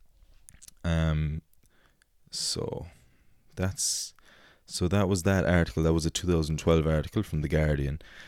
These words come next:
Um, so Doctor Cliff Arnall, and this is where I just <laughs> kinda started losing hope in, um, in, mm, kinda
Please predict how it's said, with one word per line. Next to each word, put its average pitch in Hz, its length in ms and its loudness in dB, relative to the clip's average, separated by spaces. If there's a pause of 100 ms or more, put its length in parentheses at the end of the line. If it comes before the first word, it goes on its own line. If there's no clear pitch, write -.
(200)
Um, 85 420 2 (120)
so 87 260 0
Doctor 113 500 2
Cliff - 360 0
Arnall, 101 480 4
and 82 200 0
this 104 220 2
is 101 180 0
where 92 200 4
I 80 140 2
just 78 240 -2
<laughs> - 60 -14
kinda 80 160 -8
started 76 520 0
losing 76 420 2
hope 73 360 -2 (600)
in, 71 280 0
um, 69 460 -2 (420)
in, 80 440 0 (1040)
mm, - 480 -10
kinda 135 440 -2